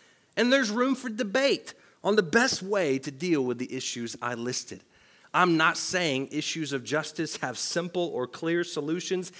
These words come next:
and I'm not proposing today a political agenda to fix all our problems. I'm just saying we should rest assured that when you stand on the side of justice, you stand on the side of God. These laws are what Jesus summed up with the simple command,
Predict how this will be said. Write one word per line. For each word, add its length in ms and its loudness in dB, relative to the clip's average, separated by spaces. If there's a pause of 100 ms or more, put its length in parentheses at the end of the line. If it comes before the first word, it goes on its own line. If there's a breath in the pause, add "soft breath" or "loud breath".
(160 loud breath)
and 120 2
I'm 100 6
not 220 2
proposing 640 0
today 240 0
a 80 2
political 560 -2
agenda 400 -4
to 80 -2
fix 320 -8
all 160 -2
our 100 -4
problems. 640 -10 (880 soft breath)
I'm 100 -10
just 260 0
saying 300 -2
we 100 -6
should 200 -4
rest 320 0
assured 420 0
that 160 -6
when 180 -4
you 160 -8
stand 440 -4
on 120 -4
the 60 -6
side 300 -4
of 140 -8
justice, 600 -4 (300 loud breath)
you 120 -8
stand 460 -2
on 80 -6
the 80 -6
side 500 -4
of 140 -12
God. 340 -8 (1300 soft breath)
These 200 0
laws 360 2
are 40 -2
what 200 -2
Jesus 420 -4
summed 400 0
up 240 2
with 80 -6
the 100 -6
simple 320 -2
command, 600 -4